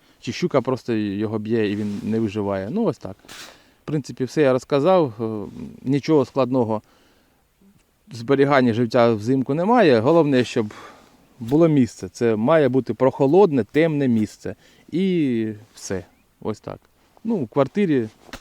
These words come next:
звичайно, цього зробити не можна. Бо потрібно, щоб було прохолодно. Ну, може, у кого холодний, прохолодний балкон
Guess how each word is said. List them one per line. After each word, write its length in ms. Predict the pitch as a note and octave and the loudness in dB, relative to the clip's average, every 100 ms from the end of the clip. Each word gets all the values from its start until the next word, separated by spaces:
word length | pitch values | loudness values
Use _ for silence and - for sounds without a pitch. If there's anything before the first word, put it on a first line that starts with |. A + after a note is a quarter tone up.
| - - - - | -20 -20 -20 -12
звичайно, 420 | A2 G#2+ D3 C3+ | -6 0 0 0
цього 200 | G2+ A2+ | 0 -2
зробити 320 | G#2+ G#2+ A#2 A2+ | -2 -4 -4 -4
не 80 | |
можна. 360 | A#2 C#3+ B2 G#2 _ _ _ _ _ _ _ _ - | -4 -4 -4 -8 _ _ _ _ _ _ _ _ -12
Бо 520 | G2+ G#2+ A#2+ A2+ G#2+ _ _ _ _ _ _ _ _ _ _ _ - | -8 -2 0 -2 -6 _ _ _ _ _ _ _ _ _ _ _ -12
потрібно, 400 | G#2 A#2 C3+ G#2+ | -10 -6 -6 -6
щоб 160 | G#2+ | -8
було 280 | G2+ A2 G#2 - _ | -6 -4 -6 -10 _
прохолодно. 600 | - A2+ B2 G2+ F#2+ G2+ | -8 -6 -4 -4 -6 -6
Ну, 180 | C4 C#3 | -6 -6
може, 260 | G#2 D#3 B2 | -4 -2 -2
у 60 | A2 | -2
кого 200 | C3 A#2 | -4 -4
холодний, 400 | A2 A#2 G#2+ G2+ _ _ _ _ - | -4 -4 -6 -10 _ _ _ _ -10
прохолодний 500 | A2+ A#2+ A#2 A2+ G#2 | -8 -4 -2 -2 -2
балкон 460 | G2+ F#2+ F#2 F2+ | -4 -6 -10 -12